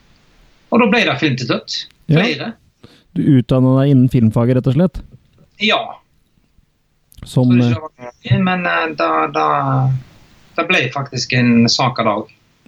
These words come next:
Speaker 2: Ja. Eh, og da,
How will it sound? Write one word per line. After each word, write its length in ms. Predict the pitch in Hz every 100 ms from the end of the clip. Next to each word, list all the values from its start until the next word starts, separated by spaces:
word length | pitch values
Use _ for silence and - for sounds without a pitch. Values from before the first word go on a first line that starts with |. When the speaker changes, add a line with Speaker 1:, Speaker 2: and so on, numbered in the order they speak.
| 165
Speaker 2:
Ja. 80 | 190 285 _ _ _ _ _ _ _ _ _ _ _ -
Eh, 600 | 190 175 170 165 165 160
og 100 | 151
da, 120 | 147